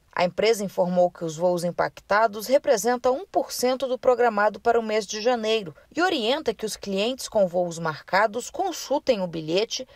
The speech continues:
antes de irem ao aeroporto. No Aeroporto Internacional de Brasília, quatro voos da latam e Azul foram cancelados nesta segunda-feira, de acordo com a Inframérica, que administra o aeroporto.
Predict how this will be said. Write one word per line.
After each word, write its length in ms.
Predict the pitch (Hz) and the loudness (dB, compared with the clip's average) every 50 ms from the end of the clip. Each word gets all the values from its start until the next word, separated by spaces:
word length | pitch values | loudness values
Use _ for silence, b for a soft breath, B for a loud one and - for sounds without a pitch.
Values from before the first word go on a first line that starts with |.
| b b - | b b 0
antes 380 | 285 320 403 403 - 381 349 311 | 0 0 0 0 -2 -4 -4 -4
de 100 | 311 330 | -2 -2
irem 400 | 302 240 214 220 220 226 226 226 - | -2 -2 -2 -2 -2 -2 -2 -2 2
ao 180 | - 220 226 | 4 6 6
aeroporto. 800 | 226 208 190 180 196 233 - - 196 196 196 185 - - - 156 - _ _ b b b b b | 8 8 8 6 4 0 -2 2 2 4 4 2 0 -6 -16 -16 -16 _ _ b b b b b
No 80 | 185 196 | 2 6
Aeroporto 560 | 190 180 180 156 - - 214 220 202 - 220 | 6 6 6 4 2 2 2 2 2 -2 -4
Internacional 720 | 196 - 185 190 185 180 175 170 - 175 170 165 165 160 | 0 2 2 2 2 0 -2 -2 -4 -4 -2 -2 -2 -2
de 100 | 156 156 | -2 -2
Brasília, 600 | 147 156 151 151 139 131 175 220 240 240 262 247 b b b b | 0 0 0 0 -2 -4 -4 -2 2 2 2 0 b b b b
quatro 380 | b - 392 427 427 - - 254 | b 2 4 4 4 2 -2 -4
voos 340 | 196 190 208 190 185 185 165 | 0 0 0 0 0 0 2
da 140 | 180 190 | 4 6
latam 540 | 185 185 175 165 - - - 208 202 190 165 - - | 6 6 6 4 2 0 0 2 2 2 -2 -6 -8
e 120 | - 208 254 | -2 2 4
Azul 480 | 285 320 302 240 190 202 254 269 277 B B B B B B | 4 4 4 2 -2 -2 -2 -2 -4 B B B B B B
foram 340 | B - - 320 330 339 320 | B -2 2 4 4 4 2
cancelados 720 | - - 302 277 - 277 240 214 208 220 240 214 208 220 | 0 -4 -6 -2 2 2 4 6 6 4 4 2 -2 -4
nesta 300 | 226 233 240 233 - 247 | -2 0 0 0 -2 -4
segunda-feira, 840 | 233 - 254 240 208 233 233 262 247 - - 226 214 226 233 233 | -2 0 0 0 0 2 2 2 2 0 0 0 2 2 2 2
de 100 | 226 202 | 0 0
acordo 440 | 233 226 - - 214 214 220 196 233 | -2 -2 0 0 -2 0 -2 -2 -4
com 100 | 226 - | 0 0
a 100 | 240 226 | 0 0
Inframérica, 800 | 226 220 - - 262 240 208 202 208 214 214 175 160 - - 147 B B B | 0 -2 -2 -2 -2 0 2 2 4 4 4 2 0 -6 -10 -14 B B B
que 100 | B - | B 0
administra 680 | 330 - 302 320 320 311 262 214 190 196 - - - 208 | 0 2 0 -2 -2 -2 -2 -2 -4 -4 -4 -2 0 4
o 80 | 196 190 | 6 8
aeroporto. 760 | 185 185 190 208 - - - 196 190 180 - - - - | 8 6 6 2 -2 0 2 2 2 2 0 -6 -18 -20